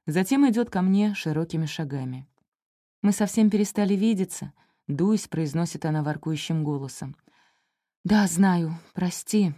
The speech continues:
Просто в последнее время я стала благоразумнее, чтобы поступить в Маунт-Либерти нужны хорошие оценки". Джессика кривит лицо. "Я не ослышалась? Ты сказала, стала благоразумнее?" Она хохочет,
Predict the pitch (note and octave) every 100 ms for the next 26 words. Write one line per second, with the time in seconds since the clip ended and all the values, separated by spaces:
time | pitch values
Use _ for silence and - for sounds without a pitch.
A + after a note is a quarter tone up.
0 | - _ _ _ - G3+ G#3 G#3 G3+ -
1 | G#3+ G3 G#3 G3 A3 F#3 D#3+ F3 E3+ -
2 | F3 F3 D#3+ E3+ F3+ F3+ E3+ B3 G#3 D3
3 | C#3+ - E3 D#3+ - D#3 - E3 F3+ F3
4 | - - - - D#3+ F3+ E3+ E3 F3 F#3
5 | E3 D3+ - E3 D#3 D#3+ D#3+ D#3+ E3 -
6 | E3+ - A3+ F#3 - C#3+ _ _ _ _
7 | _ - E3+ B3+ - G#3+ - F3 F#3+ F3+
8 | F3 - D3 C#3 - _ _ _ _ _
9 | F#3+ G3+ G#3 G#3 G3+ F#3 A3+ D4+ - -
10 | _ _ _ _ E3+ - F3 D#3+ F#3+ G3
11 | - E3+ E3+ F3 E3 E3+ D#3 B3+ G4 A3
12 | C#3 - _ _ _ - B3 F4+ F#4+ F#3+
13 | - C4+ B3+ F#3+